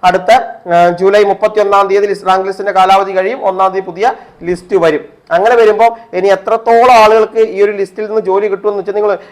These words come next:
ഏകദേശം ഒരു പത്ത് മുന്നൂറ് പേരോളം മാത്രമേ ഇനി ഒരു ജോ-, ജോലി സാധ്യത നമ്മൾ കണക്കാക്കേണ്ടതുള്ളൂ. അങ്ങനെ വരുമ്പോൾ തന്നെ പുതിയ വരുന്ന ലിസ്റ്റ് രണ്ടായിരത്തി അഞ്ഞൂറ്റി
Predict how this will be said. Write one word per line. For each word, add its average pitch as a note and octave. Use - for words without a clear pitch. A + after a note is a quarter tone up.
ഏകദേശം G#3+
ഒരു A3
പത്ത് A3
മുന്നൂറ് G#3+
പേരോളം G#3
മാത്രമേ G3+
ഇനി F#3+
ഒരു G3
ജോ-, G3
ജോലി F#3
സാധ്യത G3
നമ്മൾ F#3
കണക്കാക്കേണ്ടതുള്ളൂ. F3+
അങ്ങനെ G#3
വരുമ്പോൾ A#3
തന്നെ A3+
പുതിയ G3
വരുന്ന A3
ലിസ്റ്റ് G3
രണ്ടായിരത്തി G#3
അഞ്ഞൂറ്റി G#3+